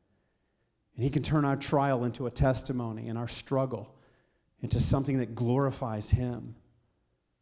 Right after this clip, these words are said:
and he can gr-, get glory in and through us. But he meant it all for good. So what is God saying to us through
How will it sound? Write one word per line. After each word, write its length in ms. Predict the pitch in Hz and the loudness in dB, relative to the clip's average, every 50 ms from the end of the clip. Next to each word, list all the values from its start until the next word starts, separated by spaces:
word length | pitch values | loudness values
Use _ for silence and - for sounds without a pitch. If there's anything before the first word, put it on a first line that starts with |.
| _ - | _ -4
and 80 | 113 104 | 0 2
he 80 | - 117 | 2 2
can 160 | - 127 117 | 2 0 -2
gr-, 140 | 120 127 127 | 0 -2 -2
get 340 | - 143 123 139 131 135 | -2 -4 -4 -4 -2 -2
glory 400 | 127 127 123 123 120 120 - - | -2 0 2 2 2 2 0 0
in 140 | 131 123 120 | 0 0 0
and 180 | 117 113 107 - | 0 -2 -4 -4
through 280 | 131 123 123 123 120 | -2 -2 0 0 -2
us. 500 | 113 - - 113 - - - - - - - _ _ _ _ _ _ _ _ _ _ _ _ _ _ _ _ _ - | -2 -4 -8 -12 -14 -16 -14 -14 -16 -18 -20 _ _ _ _ _ _ _ _ _ _ _ _ _ _ _ _ _ -6
But 100 | 120 120 | -4 0
he 60 | 120 | 0
meant 180 | 123 127 127 123 | 2 2 2 2
it 80 | 120 | 2
all 140 | 123 120 123 | 2 0 0
for 160 | 120 - 123 | -2 -6 -6
good. 200 | 110 123 127 120 | -2 -2 -2 0
So 140 | 117 - 147 | 0 0 0
what 200 | 135 143 185 196 | 2 2 2 2
is 120 | 190 151 | 2 0
God 320 | 127 - 160 156 156 156 151 | 0 0 2 2 2 2 0
saying 480 | - - - - 160 156 160 156 151 | -2 -4 -2 -2 0 0 2 0 0
to 180 | 151 - 143 131 | 0 -2 -2 -2
us 300 | 127 127 123 - - - | -2 -2 -2 -6 -8 -6
through 260 | 147 147 147 135 135 | -2 -2 -2 -2 -2